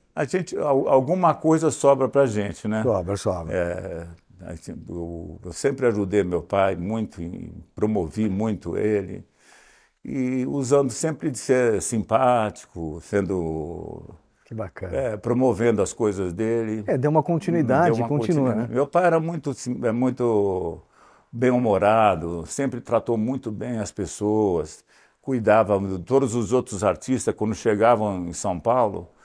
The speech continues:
Speaker 1: iam procurar ele, porque
Speaker 2: Ah,
Speaker 1: ele
Speaker 2: que
Speaker 1: era
Speaker 2: legal.
Speaker 1: o, o, o, o, onde ele estava,
Speaker 2: Acolhedor.
Speaker 1: ele, era, ele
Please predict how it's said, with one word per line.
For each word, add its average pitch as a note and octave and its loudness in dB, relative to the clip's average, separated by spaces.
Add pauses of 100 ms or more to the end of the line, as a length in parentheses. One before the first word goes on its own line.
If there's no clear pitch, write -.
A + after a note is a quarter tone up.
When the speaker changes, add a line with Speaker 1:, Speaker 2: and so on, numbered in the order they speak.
(180)
Speaker 1:
iam A#2+ 0
procurar G#2 2
ele, A2 0
porque - -14
Speaker 2:
Ah, A2+ -2
Speaker 1:
ele G#2+ 0
Speaker 2:
que - 4
Speaker 1:
era G2+ 6
Speaker 2:
legal. F2 -2 (500)
Speaker 1:
o, - -
o, E2 -10 (420)
o, A2 -6
o, G2 -6
onde C3+ 0
ele C3 2
estava, C3 4 (120)
Speaker 2:
Acolhedor. C3 6
Speaker 1:
ele, B2+ -4
era, C3+ 2 (120)
ele G#2+ -6